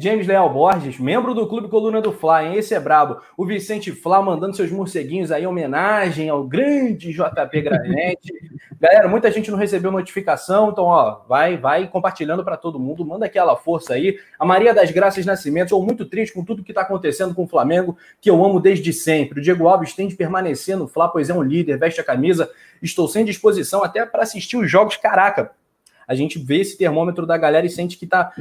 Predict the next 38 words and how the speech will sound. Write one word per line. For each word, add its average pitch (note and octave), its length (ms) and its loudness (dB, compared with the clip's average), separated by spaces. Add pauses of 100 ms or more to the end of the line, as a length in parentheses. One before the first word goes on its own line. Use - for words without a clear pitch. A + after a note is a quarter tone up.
(120)
mais G3 240 4
ou A3+ 60 4
menos A3 240 0
por A#3+ 220 4
aí A3 200 2
mesmo. F3 360 2
Um F3 60 4
abraço E3 300 4
pra F3 100 2
você, D#3+ 280 0
Maria. D3+ 300 0
Isso D3 120 -2
vai G#3+ 140 4
passar, F3+ 340 2
essa D#3+ 160 -2
fase F3 420 -2 (260)
vai F3 160 4
passar. - 560 2
Valmir G3 320 4
Moreira G#3+ 380 4
Pinto E3 320 -6
interage. C#3+ 360 -2
"Boa G3 140 -2
noite, G3 200 -4
galera F#3+ 260 2
do F3+ 100 -4
Coluna G3 320 -4
do F#3 100 -6
Fla. E3 440 0 (160)
Não G3 160 2
podemos G3+ 360 0
nem A3+ 180 0
pensar G#3 560 0
em G#3 60 -4
perder E3+ 540 -2
para F#3 160 0
o B2 120 -6 (240)
Botafogo." - 720 -4